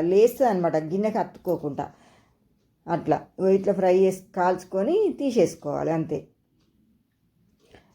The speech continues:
తీసుకున్న తర్వాత ఒక రెండు మూడు నిమిషాలు ఉంచితే చల్లగా అయిన తర్వాత మంచి ఊడొస్తుంది. అట్లా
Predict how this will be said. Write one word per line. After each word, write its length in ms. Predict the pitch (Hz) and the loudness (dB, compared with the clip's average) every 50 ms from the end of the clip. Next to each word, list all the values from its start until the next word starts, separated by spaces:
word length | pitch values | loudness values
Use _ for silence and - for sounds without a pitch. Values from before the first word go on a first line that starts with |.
| _ _ - | _ _ -2
తీసుకున్న 360 | 240 254 240 - - 269 269 | -2 -2 -2 0 0 0 2
తర్వాత 360 | - 254 226 233 240 240 330 | 4 4 4 4 4 4 4
ఒక 240 | 330 311 - - 240 | 4 4 4 2 2
రెండు 240 | 240 233 240 233 240 | 4 4 4 4 2
మూడు 120 | 240 233 | 0 0
నిమిషాలు 380 | 226 226 220 208 277 262 262 254 | 0 0 0 0 0 2 2 2
ఉంచితే 400 | 240 220 202 202 - - 320 415 453 440 392 254 220 - - - _ _ _ _ _ | 2 0 -2 -6 -8 -4 0 2 2 2 2 2 0 -2 -6 -12 _ _ _ _ _
చల్లగా 360 | - 220 202 208 220 233 247 | -2 0 2 6 6 6 6
అయిన 120 | 247 247 226 | 4 4 2
తర్వాత 240 | 233 208 220 202 277 | 0 -2 -2 -2 -2
మంచి 320 | 277 247 220 214 220 262 | -2 -2 -2 -4 -4 -4
ఊడొస్తుంది. 640 | 247 233 233 226 214 196 190 - - 156 143 147 - - _ _ _ _ _ _ - | -2 0 2 4 2 2 0 -2 -6 -8 -8 -8 -12 -16 _ _ _ _ _ _ -6
అట్లా 320 | 175 175 151 160 151 139 | -4 -4 -4 -2 -4 -4